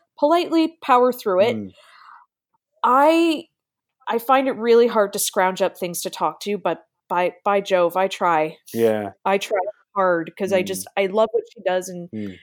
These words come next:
Speaker 1: she's such a nice person.
Speaker 2: Yeah.
Speaker 1: Yeah.
Speaker 2: Uh, do look for activities that give you pleasure.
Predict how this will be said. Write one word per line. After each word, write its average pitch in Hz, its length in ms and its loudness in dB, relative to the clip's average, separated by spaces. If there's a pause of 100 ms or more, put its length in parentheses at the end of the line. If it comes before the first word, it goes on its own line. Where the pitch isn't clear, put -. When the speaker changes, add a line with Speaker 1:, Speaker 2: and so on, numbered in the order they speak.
(120)
Speaker 1:
she's - 100 -20
such - 180 -8
a - 40 -16
nice 85 80 -12 (220)
person. - 300 -16
Speaker 2:
Yeah. 87 180 -10 (880)
Speaker 1:
Yeah. - 200 -12 (300)
Speaker 2:
Uh, 131 200 2
do 226 380 4
look 226 240 4
for 185 180 4
activities 170 580 2
that 113 120 -10
give 120 200 -2
you 123 120 -6
pleasure. 98 500 -4